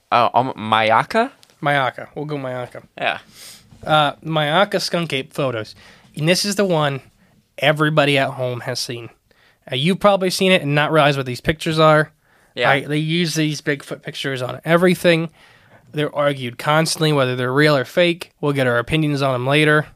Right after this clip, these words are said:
Speaker 1: Okay.
Speaker 2: Uh, but this is, it's very famous. And this is where some of the terminology of skunk ape comes from.
Speaker 1: Yeah.
Speaker 2: And before we go into this, we'll say the original skunk ape had a white stripe down its back, not because it smelled is why it got called skunk ape.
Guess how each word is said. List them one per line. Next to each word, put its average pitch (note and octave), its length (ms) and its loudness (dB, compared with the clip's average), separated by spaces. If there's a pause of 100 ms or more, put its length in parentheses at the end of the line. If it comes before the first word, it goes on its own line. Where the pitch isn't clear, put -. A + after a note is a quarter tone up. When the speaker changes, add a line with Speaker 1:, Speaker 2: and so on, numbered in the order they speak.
Speaker 1:
Okay. F#3 380 -2 (280)
Speaker 2:
Uh, C3 260 -4
but C3+ 200 -8
this D#3 240 -2
is, - 360 -6 (920)
it's D3 200 -6
very D3 240 2
famous. B2+ 380 -4
And D3 80 0
this F3+ 140 2
is E3 180 -2
where C#3 340 -2 (640)
some G3+ 360 2
of F3 40 2
the D#3 80 2
terminology C3 720 -2
of B2+ 100 -10
skunk C3 360 -6
ape B2+ 140 -10
comes - 260 -12
from. C3+ 260 -12 (180)
Speaker 1:
Yeah. D#3 320 4
Speaker 2:
And D3 120 -6
before F3+ 200 -4
we E3 60 0
go D3 140 -4
into B2+ 160 -6
this, C3+ 100 -12
we'll D3 120 -4
say - 240 -6 (600)
the D#3+ 80 -2
original F#3+ 300 4
skunk E3+ 320 0
ape C#3+ 320 -6
had E3 160 0
a C#3 60 -2
white C#3 280 -2
stripe C3+ 300 -2
down B2 140 -4
its A#2+ 100 -8
back, - 420 -6
not D#3 280 0
because D3 220 -6
it - 100 -8
smelled B2 380 -6
is A#2+ 100 -10
why B2 180 -2
it A#2+ 40 -10
got B2+ 160 -12
called C#3 240 -12
skunk B2 360 -8
ape. A#2+ 220 -14